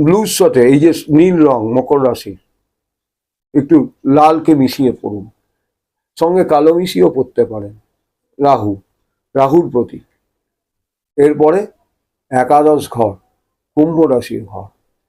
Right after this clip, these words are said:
কুম্ভ রাশির দ্বিতীয় স্থানে বা কুম্ভ রাশি লগ্নের দ্বিতীয় স্থানে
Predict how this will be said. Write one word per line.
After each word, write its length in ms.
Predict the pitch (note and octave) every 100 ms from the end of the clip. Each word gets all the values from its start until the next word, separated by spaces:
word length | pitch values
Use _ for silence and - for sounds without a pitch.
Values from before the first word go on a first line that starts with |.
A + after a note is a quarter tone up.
| -
কুম্ভ 280 | G3+ A3+ A3 G#3+
রাশির 480 | F#3 E3 F3 E3+ D#3 _ _ _ _ _ _ -
দ্বিতীয় 420 | B2+ D3 D#3 E3
স্থানে 400 | - - C#3 D3 G3
বা 140 | D#3+ C#3+
কুম্ভ 280 | D3+ D3+ D#3+
রাশি 280 | D3+ C#3 D3
লগ্নের 400 | B2+ B2 C3 B2+
দ্বিতীয় 380 | G#2+ C#3 F3 F3+
স্থানে 360 | D#3 C3+ A#2+